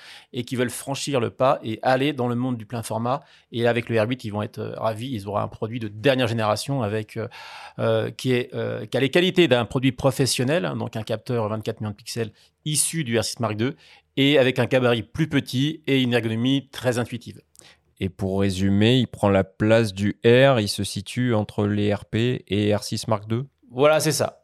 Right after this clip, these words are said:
Speaker 1: Alors, le R, c'était un peu différent. C'était le pionnier, il était tout seul quand il est arrivé, hein. Il faisait trente millions de pixels, mais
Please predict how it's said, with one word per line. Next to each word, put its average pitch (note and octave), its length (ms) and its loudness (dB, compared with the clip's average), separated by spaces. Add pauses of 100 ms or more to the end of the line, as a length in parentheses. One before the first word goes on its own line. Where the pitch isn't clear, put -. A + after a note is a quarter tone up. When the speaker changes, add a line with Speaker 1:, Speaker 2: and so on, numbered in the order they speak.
Speaker 1:
Alors, C3+ 200 4
le D#3 240 4
R, G3 200 6
c'était - 140 0
un D#3+ 100 4
peu F3 180 0
différent. D#3 460 4
C'était B2+ 160 -4
le A2 40 -4
pionnier, A#2+ 340 -2
il - 20 2
était A#2+ 160 -2
tout C3+ 140 -8
seul D3 260 4
quand A#2+ 120 -4
il A2+ 60 -6
est A#2+ 140 -4
arrivé, A#2+ 440 4
hein. B2 140 -4
Il A#2 60 -6
faisait G2+ 100 -8
trente - 300 -6
millions B2+ 100 2
de A2+ 60 -2
pixels, D3 400 0
mais C3 340 2